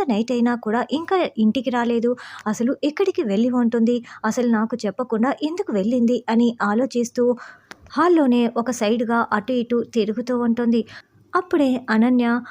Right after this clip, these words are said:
హాల్లోకి వచ్చి డోర్ ఓపెన్ చేయగా లహరి లోపలికి వస్తూ ఉంటుంది. "ఏంటి, బర్త్‌డే పార్టీ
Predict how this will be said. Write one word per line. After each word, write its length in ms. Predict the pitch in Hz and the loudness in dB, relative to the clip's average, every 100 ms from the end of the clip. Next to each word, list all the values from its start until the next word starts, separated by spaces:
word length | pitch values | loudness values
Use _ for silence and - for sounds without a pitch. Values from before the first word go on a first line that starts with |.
| - | -12
హాల్లోకి 460 | - 294 339 370 320 | -4 0 0 0 -2
వచ్చి 300 | 254 233 247 240 | -4 -2 -2 -2
డోర్ 220 | 220 226 247 | 0 0 0
ఓపెన్ 340 | 208 214 254 | -2 0 -2
చేయగా 340 | 247 240 233 240 - | 0 -2 -2 -4 -2
లహరి 340 | 220 208 240 247 - | -2 -2 0 -2 -2
లోపలికి 420 | 214 208 262 254 | -4 -4 -4 -6
వస్తూ 320 | 240 247 - 247 | -6 -6 -4 -2
ఉంటుంది. 400 | 247 240 247 233 226 - - | -2 -2 0 -2 -4 -12 -2
"ఏంటి, 240 | 226 233 247 240 - - | 2 2 2 -4 -6 -2
బర్త్‌డే 380 | 220 202 240 247 | 0 0 -2 -2
పార్టీ 340 | 240 214 269 | -4 -4 -4